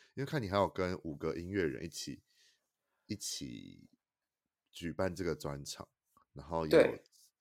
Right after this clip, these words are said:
Speaker 1: 也有自己发布了自己的创作单曲，但我不知道是不是第一首，
Speaker 2: 是。
Speaker 1: 因为你好像你之前是不是也是有创-，自己的创作，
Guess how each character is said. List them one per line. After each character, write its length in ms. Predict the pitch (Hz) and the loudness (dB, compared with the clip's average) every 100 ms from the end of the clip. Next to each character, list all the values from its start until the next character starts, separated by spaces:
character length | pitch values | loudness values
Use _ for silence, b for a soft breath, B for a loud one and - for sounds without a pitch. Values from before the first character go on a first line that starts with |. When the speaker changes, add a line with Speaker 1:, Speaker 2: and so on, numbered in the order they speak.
| _ b b b | _ b b b
Speaker 1:
也 140 | 80 85 | -2 0
有 360 | 82 73 65 - _ | 2 0 -2 -8 _
自 220 | - - | -12 -8
己 680 | 87 78 67 60 53 50 - - | -8 -6 -6 -6 -10 -12 -18 -14
发 220 | - 101 | -2 0
布 220 | 104 117 95 | 0 0 0
了 340 | 78 65 - _ _ _ _ _ | 2 0 -4 _ _ _ _ _
自 160 | 139 | -4
己 120 | 98 78 | 0 2
的 260 | 69 58 - _ | 0 -2 -10 _
创 220 | - 120 | -2 -2
作 220 | 101 107 87 | 2 4 4
单 300 | 82 78 80 | 2 -2 -4
曲， 300 | - - - _ _ - | -10 -10 -14 _ _ 2
但 120 | 160 | 4
我 40 | |
不 80 | 98 | 6
知 40 | 139 | 6
道 40 | |
是 160 | 135 135 | 4 2
不 60 | |
是 80 | 131 | 4
第 300 | 120 123 113 | 4 4 4
一 40 | 117 | 2
首， 300 | - 87 - | 2 2 2
Speaker 2:
是。 60 | |
Speaker 1:
因 60 | 113 | 0
为 60 | 147 | -2
你 80 | |
好 160 | 110 76 | -2 -2
像 140 | 120 | -2
你 80 | 90 | -6
之 140 | 73 101 | -6 -8
前 280 | - 73 - b b b | -6 -8 -10 b b b
是 140 | 127 | -6
不 60 | 120 | -2
是 80 | |
也 120 | 120 73 | -2 0
是 80 | 95 | 0
有 100 | 80 | 0
创-， 260 | - 87 - | 0 -4 -2
自 100 | 104 | 0
己 60 | |
的 80 | 71 | 0
创 240 | - 78 60 | 0 -4 -4
作， 260 | 78 - | -6 -6